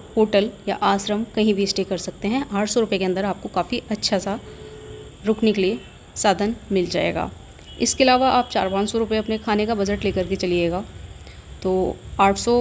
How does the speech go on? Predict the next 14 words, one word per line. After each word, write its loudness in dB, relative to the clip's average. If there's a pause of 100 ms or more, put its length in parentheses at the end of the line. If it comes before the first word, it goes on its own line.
(120)
पाँच 0
सौ, -2
तेरह 0
सौ 0
हो 2
गए। -4 (760)
एक 8
जगह 10
से 2
दूसरी 0
जगह 4
जाने 4
के -2
लिए 4